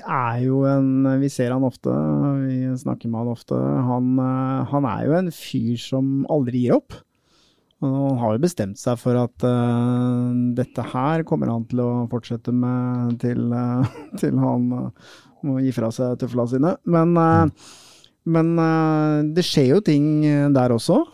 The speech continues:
Speaker 1: og, eh,
Speaker 2: Ja.
Speaker 1: han er jo optimistisk. Han tror jo selv nå at, eh, det begynner å nærme seg at han skal, eh,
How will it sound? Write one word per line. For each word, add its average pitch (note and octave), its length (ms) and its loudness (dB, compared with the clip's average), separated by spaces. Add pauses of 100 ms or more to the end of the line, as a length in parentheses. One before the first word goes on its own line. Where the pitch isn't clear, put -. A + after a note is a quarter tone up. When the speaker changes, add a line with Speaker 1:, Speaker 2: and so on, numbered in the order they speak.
(180)
Speaker 1:
og, D3+ 260 0
eh, D3+ 60 2
Speaker 2:
Ja. D3+ 680 2
Speaker 1:
han C#3+ 140 0
er G#2 200 -2
jo C3+ 100 0
optimistisk. - 920 -6
Han D3 440 -4
tror A#2 460 -2
jo D3 140 0
selv A#2+ 340 -2
nå A2 320 -2
at, - 240 -10
eh, A#2+ 400 -2
det B2+ 140 0
begynner A#2 200 0
å B2+ 60 2
nærme G2+ 400 -2
seg A2+ 340 -8
at G#2+ 240 -10
han A2+ 160 -6
skal, A2 480 -8
eh, A2 220 -6